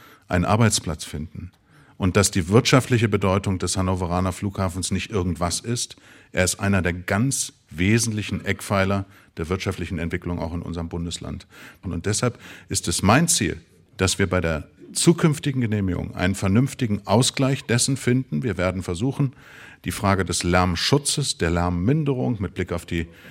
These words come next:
Fluggesellschaften, auf die Möglichkeiten, die wir haben, wohl wissend, dass die Rechtsposition des Bundes eine eindeutige ist, die anders ist, denn der Bund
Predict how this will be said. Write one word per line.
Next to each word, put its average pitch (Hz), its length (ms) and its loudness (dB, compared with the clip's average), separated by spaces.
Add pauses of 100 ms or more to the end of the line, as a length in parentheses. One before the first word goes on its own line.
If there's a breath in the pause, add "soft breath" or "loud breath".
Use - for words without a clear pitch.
(200 loud breath)
Fluggesellschaften, 110 840 2
auf 98 80 -6
die 95 100 -4
Möglichkeiten, 95 640 -2
die 87 160 -4
wir 80 160 -2
haben, 113 440 2 (380 loud breath)
wohl 98 480 6
wissend, 117 500 4 (500 soft breath)
dass 107 200 4
die 85 200 0
Rechtsposition 135 960 2
des 123 140 0
Bundes 107 440 4
eine 98 300 -2
eindeutige 117 680 2
ist, - 380 -4
die 104 120 -2
anders 143 320 4
ist, - 440 -4
denn 101 140 4
der 95 80 4
Bund 123 420 2